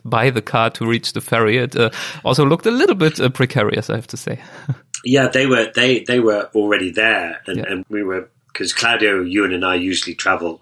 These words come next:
Speaker 2: alone together, and, um, and we, Ewan just said, "I'm not gonna make it." He just ran out, but he ran out, like, a kilometer
Speaker 1: Hmm.
Speaker 2: or less than a kilometer away from the, from the boat.
Speaker 1: Like, ten minutes before it was supposed to leave.
Speaker 2: Yeah, yeah.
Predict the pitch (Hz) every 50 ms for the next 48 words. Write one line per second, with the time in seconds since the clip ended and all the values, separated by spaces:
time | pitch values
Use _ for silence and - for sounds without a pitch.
0 | _ - 90 87 92 92 92 85 - 92 82 - - - - 104 - _ _ -
1 | _ - - - - - - - - - _ - 90 90 87 87 85 82 76 95
2 | 92 90 92 107 104 98 98 92 90 92 90 82 82 90 87 104 110 101 87 -
3 | - - - 92 85 87 78 80 78 80 - 82 78 76 82 85 - - 82 82
4 | 82 - 95 - - 92 90 92 90 95 104 107 - - - - - 135 131 131
5 | 131 147 156 160 156 147 135 117 - 113 113 110 - - - - - - 120 123
6 | 123 123 127 127 127 - - 87 - - _ _ - - 117 110 110 101 104 117
7 | 131 127 - - - 113 113 110 107 - - 113 110 110 107 107 104 - 101 95
8 | 90 92 98 98 - - 104 90 82 85 82 - - - - - _ - - -
9 | 123 110 98 95 - - 110 104 - 110 87 - - - - 120 117 - - -
10 | 135 127 123 123 123 123 117 - - 120 107 - 123 113 113 - 110 110 - -
11 | 123 - - 107 - - - 113 104 107 135 131 120 107 - 127 131 123 113 104
12 | 104